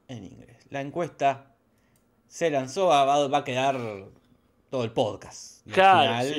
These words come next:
Speaker 2: sí.
Speaker 1: bueno, recordamos
Speaker 2: Yo
Speaker 1: que si van a votar, recuerden que
Speaker 2: Sí.
Speaker 1: ya que están ahí con los dedos disponibles,
Speaker 2: Eh,
Speaker 1: pónganle
Speaker 2: sí.
Speaker 1: like a, este, a, esta,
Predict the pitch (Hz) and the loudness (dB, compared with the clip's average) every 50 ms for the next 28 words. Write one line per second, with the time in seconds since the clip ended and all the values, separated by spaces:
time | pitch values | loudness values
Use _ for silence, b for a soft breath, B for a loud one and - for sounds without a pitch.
0 | 127 107 107 101 90 90 - _ _ _ _ _ _ _ _ _ _ _ _ _ | -6 -8 -10 -14 -16 -18 -20 _ _ _ _ _ _ _ _ _ _ _ _ _
1 | _ _ _ - 120 113 120 123 135 151 147 147 131 - 143 135 127 131 135 143 | _ _ _ -10 -8 -6 -4 -2 0 0 0 -2 -2 -2 -2 -4 -4 -2 0 2
2 | 165 175 170 160 160 160 160 185 190 190 190 185 180 156 123 135 139 139 139 135 | 4 4 4 2 0 2 4 4 6 6 6 4 0 -4 -4 -4 -4 -4 -4 -4
3 | 120 117 113 123 139 131 127 120 131 127 127 127 120 113 113 110 110 107 117 131 | -6 -6 -6 -4 -4 -4 -4 -4 -4 -4 -2 -4 -4 -6 -6 -8 -8 -6 -4 -4
4 | 131 127 127 123 117 _ _ _ _ _ _ _ - 131 123 117 - 165 160 151 | -4 -4 -6 -8 -16 _ _ _ _ _ _ _ -10 -8 -6 -2 0 0 0 0
5 | 139 131 131 135 127 120 151 180 180 180 165 151 143 139 135 156 165 151 135 123 | 0 0 0 -2 -2 -2 0 0 0 0 0 -2 -2 -2 0 2 2 2 2 2
6 | 123 120 - - - 131 127 123 120 - - - 123 120 123 - - 113 110 104 | -2 -4 -8 -6 -4 -2 0 0 -2 -4 -8 -10 -12 -12 -12 -10 -10 -10 -10 -10
7 | 101 92 87 85 85 - - - 113 113 - - 113 | -12 -14 -16 -18 -18 -16 -12 -10 -10 -10 -8 -10 -14